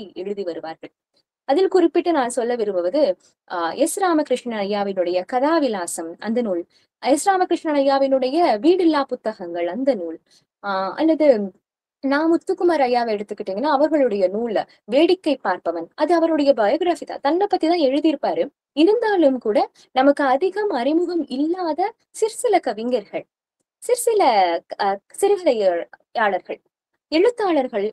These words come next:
மற்றும் கவிஞர்களினுடைய அறிமுகம் நமக்கு அங்க கிடைக்கும். அவர்களுடைய கவிதையுமே அங்க கிடைக்கும். அப்போ இப்படியெல்லாம் இலக்கியவாதிகள் இருக்காங்களா அப்படின்னு நம்ம புதுசு புதுசா தெரிஞ்சுக்கும் போது இன்னும் அதிகமாக நம்மால் வாசிக்க இயலும்.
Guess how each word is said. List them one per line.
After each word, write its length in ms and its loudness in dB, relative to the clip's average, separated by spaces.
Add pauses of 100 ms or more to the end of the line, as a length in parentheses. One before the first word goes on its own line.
மற்றும் 300 -2
கவிஞர்களினுடைய 920 -2 (440)
அறிமுகம் 500 0
நமக்கு 240 -6
அங்க 120 -8
கிடைக்கும். 380 -6 (260)
அவர்களுடைய 680 2
கவிதையுமே 580 2
அங்க 200 -4
கிடைக்கும். 440 -8 (340)
அப்போ 180 2 (180)
இப்படியெல்லாம் 800 0 (180)
இலக்கியவாதிகள் 800 0
இருக்காங்களா 640 -4 (160)
அப்படின்னு 360 -4
நம்ம 160 -2
புதுசு 300 -6
புதுசா 360 -6
தெரிஞ்சுக்கும் 560 -2
போது 240 -8
இன்னும் 420 -4
அதிகமாக 540 -4
நம்மால் 340 -6
வாசிக்க 500 -4
இயலும். 320 -6